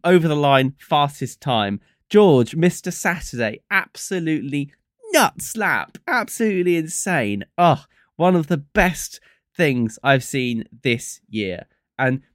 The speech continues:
that's the level that Mercedes are still at, and you cannot disregard them. Heaven forbid if Mercedes is on form next year, because Russell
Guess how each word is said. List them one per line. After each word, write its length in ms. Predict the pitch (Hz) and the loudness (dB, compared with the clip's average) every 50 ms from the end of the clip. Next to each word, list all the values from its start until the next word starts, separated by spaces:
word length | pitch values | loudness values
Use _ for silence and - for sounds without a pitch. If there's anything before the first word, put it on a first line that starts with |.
| _ _ _ - | _ _ _ -20
that's 420 | 147 147 - 180 185 - - - | -12 -2 0 0 0 0 -4 -8
the 120 | - 160 151 | -6 -4 0
level 320 | 151 147 143 117 120 117 113 | 2 2 2 2 0 -2 -2
that 100 | 113 110 | -2 -2
Mercedes 560 | 113 120 - - 131 117 120 113 113 107 107 | -2 -4 -2 -2 -2 -2 0 0 -2 -2 -4
are 20 | 113 | -6
still 480 | - - - - - 147 131 113 110 | -8 -8 -10 -8 -2 0 0 0 0
at, 180 | 107 104 98 - | 0 -2 -2 -2
and 120 | 113 117 | -2 -2
you 80 | 120 - | -2 -2
cannot 560 | - - - 202 202 180 160 151 127 - - | -4 -4 0 2 2 2 2 0 -2 -4 -4
disregard 800 | - 143 143 - - - 123 113 - 127 117 113 110 107 - - | -4 -4 -4 -6 -10 -12 -12 -8 -4 -4 -2 -2 -2 -4 -6 -10
them. 180 | 101 101 - _ _ _ _ _ _ _ | -12 -12 -12 _ _ _ _ _ _ _
Heaven 420 | - - - 202 185 151 127 110 | -12 -6 -4 -2 -2 0 -2 -4
forbid 640 | - - 101 92 _ - 135 127 110 98 92 - _ _ _ _ | -4 -8 -12 -12 _ -4 -2 -2 0 -2 -4 -8 _ _ _ _
if 200 | - 117 110 - | -8 -8 -8 -4
Mercedes 580 | 113 117 113 - 135 123 117 110 110 113 107 101 | -4 -4 -2 0 0 0 0 0 0 -2 -2 -2
is 100 | 104 107 | -4 -4
on 140 | 113 107 107 | -4 -4 -4
form 460 | - - - 123 113 110 104 107 104 | -6 -6 -4 -4 -2 -2 -2 -2 -4
next 320 | 104 104 - - - - | -6 -6 -10 -12 -12 -6
year, 240 | 113 107 98 92 98 _ _ _ _ - | -6 -4 -4 -4 -8 _ _ _ _ -6
because 340 | - 123 - - 127 113 107 | -6 -6 -4 -2 -4 -4 -2
Russell 600 | 110 123 151 160 - - - 165 156 147 139 - | 0 2 2 2 2 0 -2 -2 -2 -2 -4 -8